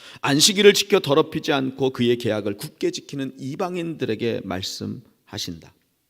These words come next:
내가 너희를 나의 거룩한 산으로 인도하여 내 기도하는 집에서 너희에게 기쁨을 줄 것이며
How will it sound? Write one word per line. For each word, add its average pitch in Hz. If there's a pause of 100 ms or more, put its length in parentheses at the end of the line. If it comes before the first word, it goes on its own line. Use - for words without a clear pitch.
(920)
내가 131
너희를 208
나의 208
거룩한 226
산으로 220
인도하여 220 (280)
내 175
기도하는 262
집에서 240
너희에게 185
기쁨을 139
줄 143
것이며 226